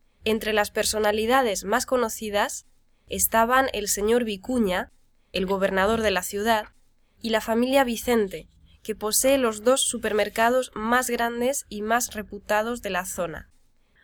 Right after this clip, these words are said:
Mario organizó la recepción para unas cincuenta personas. La inauguración tendrá lugar, por supuesto, en la sala principal de la fábrica de mermeladas. Dicha sala deberá cambiar un poco para esta noche.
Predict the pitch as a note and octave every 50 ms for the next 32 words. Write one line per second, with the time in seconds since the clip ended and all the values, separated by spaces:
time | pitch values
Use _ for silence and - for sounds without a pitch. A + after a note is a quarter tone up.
0 | _ _ _ _ G3+ A3 A#3 C4 C#4 D4 D4+ D#4 - - A3 G#3 G#3 G#3 G3+ G#3+
1 | G#3 G#3 - B3+ C4+ C#4 C4+ C4 B3+ B3 B3 A#3 - - B3+ C4+ D4 - - -
2 | A3+ G#3+ G3+ F#3+ F#3+ G#3+ G#3+ G3+ G3+ - - G#3 G#3+ G#3 B3 B3+ C4 C4 C4 B3+
3 | A#3 A3 G3+ - - G3 F#3 E3+ D3 - - - - - _ _ _ _ _ _
4 | _ _ _ _ _ - G#3+ A3 A3 A3 A3+ G#3+ G#3+ G#3+ G#3 A3 G#3+ G#3 G#3+ G#3
5 | - C4+ D4 D#4+ D#4 B3 A3 A3 A3 A3 A3 A3 G#3 G#3 G#3+ A#3+ C#4 D#4 - _
6 | - A3 - - G3 F#3 F#3+ A3 G#3+ - - - A3+ B3+ D#4 - _ _ _ _
7 | _ _ _ _ - G#3 G#3 G3+ G3+ G3+ - A#3+ B3 B3+ B3+ B3 B3 A3 A3 G#3+
8 | - G#3+ G#3 G3+ G#3+ A3 A#3 B3 A#3 G#3+ G3 F#3+ G3 - - A#3 A#3 B3 B3 -
9 | A#3+ A3+ G#3 G3 G3 F#3 F3+ F3+ F3+ F3 F3+ E3 D#3+ - - - - - - _
10 | _ _ _ _ _ _ _ _ _ _ F#3 - F#3 - A#3 A3+ A3+ - B3+ B3+
11 | A#3+ A#3 A3 B3 - _ _ _ _ _ _ _ _ - F#3 F#3 F#3 F#3 F#3+ G#3
12 | A3 - B3 A#3+ A#3+ A#3+ B3 B3 - - C4+ C4+ C4 A#3+ - B3 B3 B3 - F#3+
13 | F#3+ F#3 F#3 F#3+ F#3+ F#3+ - - F#3+ F#3+ G3 G3 F#3+ - - -